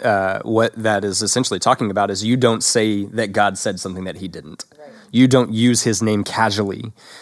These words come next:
Speaker 1: And so if you tell someone <laughs> something, uh, that God, you, uh, "God is telling me this," uh, uh, and, and to tell you this, and it doesn't happen,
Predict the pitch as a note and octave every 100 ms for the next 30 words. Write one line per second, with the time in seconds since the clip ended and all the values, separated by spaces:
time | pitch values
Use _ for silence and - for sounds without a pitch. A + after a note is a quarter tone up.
0 | - A2 G#2+ - A#2 G#2+ G#2 G#2 B2 G#2+
1 | A2+ C3+ C#3 B2+ A2 - - D3+ F#3 -
2 | B2+ A2+ G#2+ C3 A2 - - - E3+ C#3
3 | C#3 B2+ B2 B2+ A#2+ A2 A2+ B2+ A2+ B2+
4 | C3+ C#3 C3 C#3 B2+ A#2 A2+ A#2+ B2+ -
5 | C3+ B2+ B2 A#2+ A#2 G#2+ B2+ A2 G#2+ -
6 | - - - - - A2+ G#2+ B2+ A#2 -
7 | A#2+ A2 A2 A#2 G#2 A#2 - C#3+ D3 C#3
8 | C3+ A#2+ C#3 G#2 G#2 - - - B2 A#2
9 | A2 C3 B2+ A#2 B2+ B2+ A2 G#2+